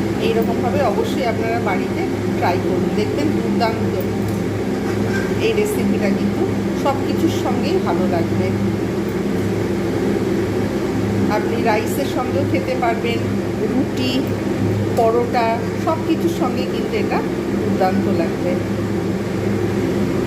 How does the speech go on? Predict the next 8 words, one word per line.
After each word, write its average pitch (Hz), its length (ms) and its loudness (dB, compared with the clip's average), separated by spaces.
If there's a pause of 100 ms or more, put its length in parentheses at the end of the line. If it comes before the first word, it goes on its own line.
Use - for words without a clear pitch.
(2500)
তৈরি - 420 2
হয়ে 233 280 0
গেল 202 140 0 (720)
অত্যধিক - 440 0 (100)
জনপ্রিয় - 560 0 (100)
ডিশ - 200 2 (640)
রাজমা। 180 460 0 (1500)
এইরকমভাবে 247 640 0